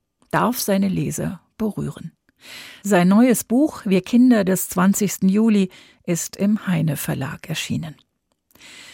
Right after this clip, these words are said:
Auf ganz andere Art widmet sich die Autorin und Dokumentarfilmerin Dörte Schipper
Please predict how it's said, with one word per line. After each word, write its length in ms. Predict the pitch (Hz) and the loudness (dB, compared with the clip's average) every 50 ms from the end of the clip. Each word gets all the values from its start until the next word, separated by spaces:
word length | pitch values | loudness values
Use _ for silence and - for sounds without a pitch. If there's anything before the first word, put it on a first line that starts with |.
| - - - - - - | -20 -20 -20 -10 -2 2
Auf 160 | 233 277 - | 2 4 6
ganz 200 | - 269 269 247 | 6 4 4 4
andere 500 | - 196 262 339 370 320 220 214 - - | 4 2 4 4 4 2 2 0 0 0
Art 280 | 180 202 247 262 240 208 | 0 0 0 0 0 -2
widmet 320 | 214 - 226 226 208 - | -2 2 2 2 2 2
sich 240 | - 202 196 - - | -2 -4 -4 -4 -4
die 240 | - 196 190 190 - | -2 -2 -2 0 0
Autorin 560 | 160 170 - - 214 247 277 294 254 220 180 | -2 -2 -2 0 0 0 2 2 2 2 2
und 340 | 165 185 180 185 - - - | 0 0 -2 -2 -2 -4 -6
Dokumentarfilmerin 1200 | 175 - - 175 180 170 156 - 180 156 175 220 - - 226 220 208 220 208 190 202 190 196 - | -6 -4 -2 -2 -2 -2 -2 -4 -4 -4 -4 -4 -4 -2 0 2 2 2 2 0 0 0 0 2
Dörte 320 | 151 147 185 - - 240 | 0 -2 -2 -2 -4 -4
Schipper 540 | - - - 269 262 - 208 143 139 - | -4 -4 -4 -4 -2 0 -2 -2 -2 -4